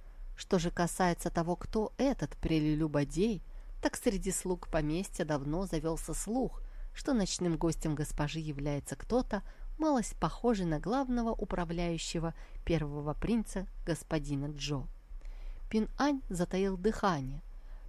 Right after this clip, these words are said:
Поднявшись, Цзиньци продолжил. "Управляющий Джо, хоть и не ведет разгульный образ жизни, натура весьма чувствительная.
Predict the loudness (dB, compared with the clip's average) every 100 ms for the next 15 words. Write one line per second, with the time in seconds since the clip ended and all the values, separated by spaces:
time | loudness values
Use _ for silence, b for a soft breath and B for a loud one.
0 | 0 0 2 2 2 2 -2 0 0 0
1 | 0 0 2 4 4 2 -2 -6 -8 -10
2 | b b b 2 4 4 2 4 4 2
3 | 0 0 4 4 4 2 B B 0 4
4 | 6 6 6 4 2 4 4 4 4 2
5 | 4 2 2 0 0 0 0 2 -2 -2
6 | b b 0 0 2 2 2 -2 -4 -4
7 | -4 0 0 0 -4 -2 -2 -2 -2 -4
8 | -4